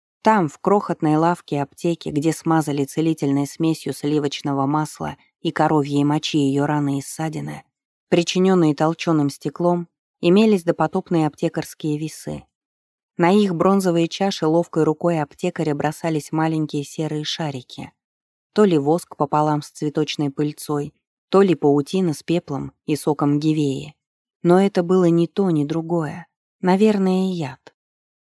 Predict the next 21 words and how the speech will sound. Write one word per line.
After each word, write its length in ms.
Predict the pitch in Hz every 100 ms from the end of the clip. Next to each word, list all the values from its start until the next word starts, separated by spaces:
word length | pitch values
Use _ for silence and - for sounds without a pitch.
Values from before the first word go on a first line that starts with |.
| _ _ _ _ -
«Мама, 380 | 202 202 160
вы 140 | 143 196
устали, 520 | 185 - - 214 160
присядьте». 640 | 139 139 - 180 - - - _ _ _ _ _ _ -
Наталья 460 | 156 151 208 214
Пархоменко 680 | 196 175 - 190 190 185 175
рукой 300 | 170 - 185
с 40 |
зажатой 420 | 165 151 165 170 156
папиросой 600 | 147 151 156 180 - 147
показала 520 | 151 151 143 156 147
на 120 | 147
кушетку. 600 | 156 143 143 - - 151 _ _ _ _ _ _ _ _
Роза 300 | - 165 175
Петровна 540 | 160 170 202 202 160 143
хотела 440 | - 156 214 202
было 260 | 175 180 160
захлопнуть 640 | 156 - 175 - 156 156
дверь, 380 | 165 165 135 - _ _
но 180 | - 151
передумала 680 | 139 151 160 165 143 147 160